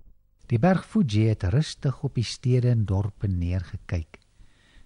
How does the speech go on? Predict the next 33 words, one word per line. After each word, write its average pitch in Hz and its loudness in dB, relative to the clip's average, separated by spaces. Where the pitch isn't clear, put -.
Wie 160 6
kon 202 6
droom 131 6
dat 120 2
die 110 2
atoomramp 110 0
op - -6
pad - -4
was? 85 -8
Die 117 2
doodsgevaar 147 4
van 131 2
die 117 -2
oorlog 127 0
was 107 0
mos 113 2
baie 123 2
ver 104 -2
van 98 -2
hulle 90 -2
huise 98 -4
af. 151 -4
Die 104 0
Japaneese 123 2
weermag 175 2
sou 92 -2
sorg 151 -2
dat 104 -2
die 101 -4
oorlog 113 -2
nie 120 4
hulle 139 4
land 104 0